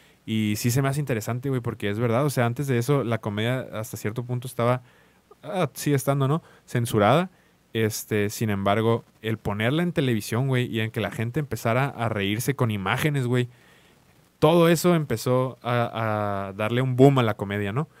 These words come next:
Este, en cuanto a televisión. Y después que el progr-, los programas de televisión, este, fueran evolucionando a tal grado de llegar a programas como Otro Rollo, en donde, este, se hacía ya un monólogo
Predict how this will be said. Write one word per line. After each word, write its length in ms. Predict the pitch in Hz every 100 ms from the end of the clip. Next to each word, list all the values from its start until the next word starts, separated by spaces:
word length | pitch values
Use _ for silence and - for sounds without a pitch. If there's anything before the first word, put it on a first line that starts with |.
| - _ _ -
Este, 840 | 117 110 - - 107 101 95 -
en 100 | 104
cuanto 360 | 101 98 101 95
a 100 | 90
televisión. 560 | - 90 90 135 127 120 - - -
Y 80 | -
después 400 | 113 107 123 123
que 80 | -
el 100 | 165
progr-, 300 | - 117 117
los 200 | 131 123
programas 440 | 120 113 123 175 185
de 60 |
televisión, 640 | 165 147 120 107 127 143 - _ -
este, 280 | 117 - 113
fueran 440 | 120 123 135 123 -
evolucionando 760 | 123 117 110 113 110 107 110 143
a 40 | 135
tal 200 | 131 127
grado 360 | 131 139 151 -
de 160 | - 117
llegar 300 | 104 101 123 _ _ _
a 100 | 120
programas 380 | 120 107 120 143
como 180 | 135 110
Otro 200 | 113 139
Rollo, 360 | 123 139 143 127 - - - -
en 180 | 107
donde, 540 | 110 110 110 107 104 104 _ -
este, 720 | 120 110 - 117 107 104 98 113
se 160 | -
hacía 300 | 104 - 131
ya 200 | 143 127
un 120 | 147
monólogo 540 | 151 139 131 147 151